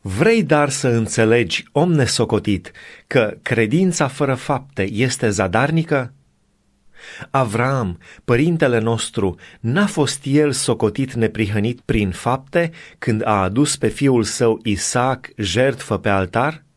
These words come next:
Vezi că credința lucra împreună cu faptele lui și prin fapte credința a ajuns desăvârșită. Astfel s-a împlinit Scriptura care zice: "Avram a crezut pe Dumnezeu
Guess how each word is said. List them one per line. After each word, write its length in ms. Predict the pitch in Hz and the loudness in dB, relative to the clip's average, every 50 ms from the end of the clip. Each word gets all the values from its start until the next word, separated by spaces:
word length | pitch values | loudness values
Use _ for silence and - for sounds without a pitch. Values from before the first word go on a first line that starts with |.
| _ _ _ _ _ _ _ _ _ _ _ _ _ _ | _ _ _ _ _ _ _ _ _ _ _ _ _ _
Vezi 520 | - 92 107 135 160 180 175 - - - - | -6 0 0 2 2 0 -2 -4 -8 -10 -8
că 400 | - - 120 107 101 101 - - _ | -4 -2 0 0 0 -2 -4 -8 _
credința 640 | - - 117 107 98 95 127 147 165 165 - 202 190 | -4 -2 0 0 0 2 0 0 0 0 0 -2 0
lucra 480 | 180 143 117 - - - 107 113 135 - | 0 0 -2 -2 -2 -2 0 0 0 0
împreună 520 | - 139 123 117 117 117 110 117 123 127 123 | 0 -2 -2 0 0 0 0 2 0 0 -2
cu 100 | - 113 | -4 -6
faptele 560 | 101 - - 101 92 - - - 107 107 120 | -6 -4 -4 -4 -4 -2 -2 0 2 2 2
lui 300 | 127 147 151 117 87 - - - - - - - | 2 2 0 0 -2 -4 -10 -16 -20 -20 -16 -10
și 200 | - - - 98 | -6 -6 -6 -4
prin 280 | - - 110 101 92 90 | -2 -2 -2 -2 -2 -4
fapte 600 | - - 120 113 110 113 - - 175 180 208 208 - - - - - _ | -4 -2 -2 -2 -2 -4 -6 -4 -2 -2 -2 -4 -8 -14 -20 -20 -20 _
credința 800 | - - 101 98 90 85 95 135 170 180 175 - - 180 170 165 - | -6 -2 -2 0 0 0 0 0 0 0 0 0 -2 -2 -2 -2 -2
a 180 | - 110 104 | -4 -4 -2
ajuns 520 | 98 92 87 90 120 139 143 147 135 - - | -4 -4 -4 -2 -2 0 0 0 -2 -4 -4
desăvârșită. 960 | - 107 98 - - 110 98 98 113 107 - - 127 117 - 98 80 - _ _ _ _ _ _ _ _ _ _ _ _ _ _ _ _ _ _ _ _ _ _ - | -2 -2 -2 0 0 -2 0 0 0 -2 -2 -2 -4 -2 -4 -4 -6 -8 _ _ _ _ _ _ _ _ _ _ _ _ _ _ _ _ _ _ _ _ _ _ -2
Astfel 440 | 123 151 160 - - - 208 214 | -2 -2 -2 -2 0 0 2 2
s-a 240 | 202 - - - 104 | 2 0 0 0 0
împlinit 420 | 101 98 87 - 101 95 101 104 104 | 0 0 0 -2 0 0 0 0 -2
Scriptura 640 | - - - - 113 113 - - 139 139 160 156 | -4 -6 -4 -4 -4 -4 -2 -2 0 0 0 0
care 240 | 151 - 139 120 123 | 0 -2 -2 0 0
zice: 560 | 120 113 127 139 127 135 - 92 80 78 - _ _ _ _ - - _ _ - - - - - - | 0 0 0 -2 -2 -2 -2 -4 -4 -6 -10 _ _ _ _ -20 -20 _ _ -20 -20 -20 -20 -10 -6
"Avram 680 | - 98 87 87 101 107 110 120 131 143 160 180 175 - | -4 -2 -2 0 0 2 2 2 2 2 0 -2 -4 -6
a 100 | - 107 | -6 -6
crezut 480 | 104 - 92 104 104 90 92 131 139 135 | -2 2 2 2 2 2 0 -2 -2 0
pe 120 | - 131 | -2 -2
Dumnezeu 760 | 117 123 123 131 127 127 127 107 110 117 95 90 87 82 | 0 0 0 0 2 0 0 0 0 0 0 0 -2 -4